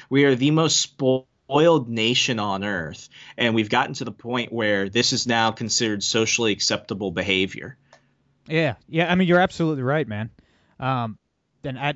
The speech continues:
Speaker 2: I, to be honest, I don't really know where this is heading. I don't know how we make it out of this. I think we will. Um, like, I, I, I don't think we'll all have to move to Belize. <laughs> At least I hope not. Or
Speaker 1: I don't
Speaker 2: American
Speaker 1: want everyone else moving to Belize. I just wanna go there, and the rest of you are on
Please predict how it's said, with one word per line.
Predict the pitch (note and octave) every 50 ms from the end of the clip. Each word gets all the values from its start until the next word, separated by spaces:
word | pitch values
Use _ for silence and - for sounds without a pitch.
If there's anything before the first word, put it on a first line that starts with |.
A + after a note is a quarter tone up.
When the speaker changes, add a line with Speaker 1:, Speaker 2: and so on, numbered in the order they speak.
| -
Speaker 2:
I, | G#2+ C3 B2+ - _ _ _ _
to | - -
be | B2+ C3+
honest, | C#3 C#3+ C3+ - -
I | C#3
don't | C3 C3 B2
really | A#2+ C3 C3 B2
know | A#2 A2+ B2 C3 C3
where | B2+ A2 A#2+ B2+ B2+ B2
this | B2 A2+ - -
is | -
heading. | - C3 C3 C3+ C3+ C3+ - -
I | - A2+
don't | A#2 A#2+
know | A#2+ A#2
how | A#2 B2 B2 A#2+
we | B2 A#2+ A2+ A2 G#2+
make | A2+ A#2+ A#2+ A#2+ -
it | A#2
out | A2+ A#2 A#2
of | A#2+
this. | B2 C3 A#2+ -
I | A2 G#2+
think | - C#3+ C3+ -
we | B2+ A2+
will. | G2+ G2+ A#2 A#2+ B2+ C3+ C3+ B2+ _ _ _ _ _ _ _ _ _ _ _ _ _ _
Um, | - - A#2+ A#2+ A#2 A2+ A2+ A2 G#2 G2 - _ _ _ _ _ _ _ _ _ _
like, | C3+ B2+ B2 -
I, | D3 C3+ - C3+ D3
I, | C#3+ D3 C#3+ C#3
I |
don't | C#3+ C#3+ C3 -
think | - C#3 C#3 -
we'll | C#3 C3+
all | B2 B2+ C3 B2+
have | B2 C3 B2+ B2 -
to | - C3
move | B2 B2+ B2+ A#2
to | A#2+ B2
Belize. | A2 A#2+ A2 A#2 A#2+ B2 C3 C#3 - - - - -
<laughs> | - -
At | A#3 -
least | - A3+ G3+ F#3+ - -
I | D3+ B2
hope | - D#3+ D3+ - - - -
not. | - D#3+ D3+ - _ - - - - _ _ - - - C4 G#3+ D#3+
Or | D#3+ D#3
Speaker 1:
I | D#3 E3+
don't | F#3+ A3+
Speaker 2:
American | B3 F#3+ D3+
Speaker 1:
want | G3 G#3 F#3+
everyone | E3 C#3+ - C#3+ C#3 C3 B2+
else | C3 C3 - -
moving | C3+ B2 A2 A2
to | G#2 A#2
Belize. | - B2 - G#2 G2+ -
I | A#2 C3+ D3+
just | D#3 E3 C3
wanna | C#3+ C#3+ C3+ B2
go | G#2+ B2 G#2+ G#2
there, | G2+ - D3 G2+
and | G2+ A2
the | A2 A2+
rest | B2+ C3 B2+
of | G3+ E3 A#2
you | A#2 A2
are | G#2
on | G2+